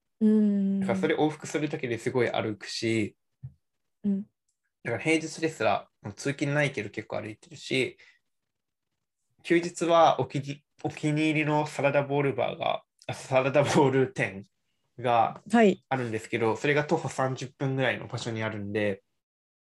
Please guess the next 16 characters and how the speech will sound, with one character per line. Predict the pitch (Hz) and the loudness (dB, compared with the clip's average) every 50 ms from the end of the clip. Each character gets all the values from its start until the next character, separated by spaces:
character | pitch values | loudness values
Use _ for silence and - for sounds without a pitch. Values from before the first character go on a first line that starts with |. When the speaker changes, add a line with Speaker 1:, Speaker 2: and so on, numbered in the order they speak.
| _ _ _ _ _ _ _ _ _ _ _ _ _ | _ _ _ _ _ _ _ _ _ _ _ _ _
Speaker 1:
う | 214 | 4
ん。 | 214 214 208 | 6 6 6
Speaker 2:
な | 202 196 | 6 4
ん | |
か | 185 190 | 2 0
そ | 208 - | -2 -4
こ | - - | -2 0
に | 139 139 135 - - _ _ _ _ _ _ _ _ _ | 0 0 0 -2 -6 _ _ _ _ _ _ _ _ _
向 | - 131 | -8 -4
け | - 135 | -4 -4
て | - - 127 | -2 -2 -2
毎 | 117 120 123 123 120 | 0 2 0 0 0
週、 | - - 131 127 123 - - _ | 0 0 2 2 2 2 -2 _
毎 | - 123 120 113 | -4 -2 -2 -2
週 | - - 120 110 113 | -4 -6 -4 -2 0
末 | - - - - 139 139 - | 2 2 4 4 4 2 2